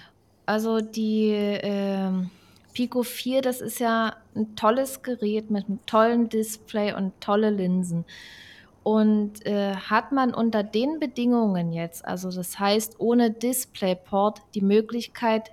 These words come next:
dieses Gerät voll auszureizen, dieses Potenzial, was das Gerät hat?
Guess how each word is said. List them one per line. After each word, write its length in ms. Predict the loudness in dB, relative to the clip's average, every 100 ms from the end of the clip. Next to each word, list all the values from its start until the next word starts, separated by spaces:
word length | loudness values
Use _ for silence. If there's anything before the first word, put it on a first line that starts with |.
| -6
dieses 340 | -4 -2 -2 -4
Gerät 340 | -4 -2 -2
voll 300 | -4 0 0
auszureizen, 960 | 2 0 0 -4 -4 -2 -2 0 -4 0
dieses 320 | -2 -2 -8
Potenzial, 720 | -6 -2 0 0 2 2 2
was 140 | -2 -4
das 240 | -8 -8
Gerät 400 | -4 -2 -4 -4
hat? 260 | -8 -8